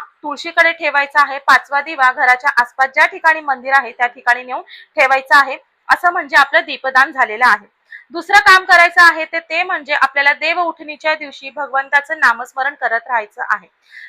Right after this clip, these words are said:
ज्यांना कोणाला विष्णू सहस्रनाम म्हणणे, चॅन्ट करणे शक्य आहे त्यांनी अगदी आवर्जून करावं. ज्यांना शक्य नाही त्यांनी दिवसभरामध्ये ओम नमो भगवते वासुदेवाय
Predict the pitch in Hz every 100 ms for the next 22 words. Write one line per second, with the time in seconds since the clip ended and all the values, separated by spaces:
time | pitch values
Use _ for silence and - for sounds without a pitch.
0 | 247 330 330 381 403 392 381 285 254 311
1 | 339 339 320 294 320 311 294 294 311 294
2 | 269 269 285 240 _ - 277 339 - 311
3 | 285 302 311 _ 311 302 302 302 277 294
4 | - - 233 311 254 247 277 294 330 285
5 | 220 214 214 233 - - _ 285 285 311
6 | - - 330 349 349 285 - 262 269 269
7 | 269 285 349 311 302 247 240 285 339 349
8 | 320 320 330 - 285 294 294 269 269 294
9 | 247 226 247 247